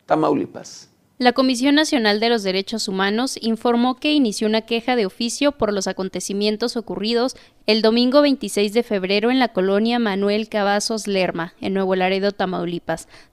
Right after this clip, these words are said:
Speaker 2: donde presuntamente elementos de la Secretaría de la Defensa Nacional habrían accionado sus armas de fuego en contra de una camioneta en la que viajaban seis jóvenes, cinco de los cuales fallecieron a consecuencia del ataque y uno más resultando herido.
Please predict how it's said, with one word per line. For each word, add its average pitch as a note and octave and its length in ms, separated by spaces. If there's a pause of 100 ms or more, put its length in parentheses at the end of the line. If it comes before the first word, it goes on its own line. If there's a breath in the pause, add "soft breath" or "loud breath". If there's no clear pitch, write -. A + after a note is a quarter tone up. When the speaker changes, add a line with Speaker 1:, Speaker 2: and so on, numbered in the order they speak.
Speaker 2:
donde G3+ 240
presuntamente A3 1080
elementos A#3+ 540
de C#4+ 80
la B3+ 100
Secretaría F#3+ 560
de G#3+ 80
la F#3+ 120
Defensa G3 460
Nacional G#3+ 600 (260 soft breath)
habrían C4 440
accionado G#3 520
sus - 220
armas G3+ 280
de F3+ 120
fuego G#3 340
en A3 140
contra G#3+ 400
de G#3 100
una G#3+ 220
camioneta G#3 640 (100)
en F#3+ 160
la F#3 80
que G3+ 160
viajaban A#3+ 560
seis G#3+ 380
jóvenes, F3 560 (240 loud breath)
cinco A3 380
de G#3+ 100
los F#3+ 180
cuales G#3+ 320
fallecieron A3+ 720
a G#3+ 120
consecuencia B3 640
del B3+ 160
ataque A3 580
y G3+ 200
uno A3 220
más B3 300
resultando G3+ 600
herido. E3+ 340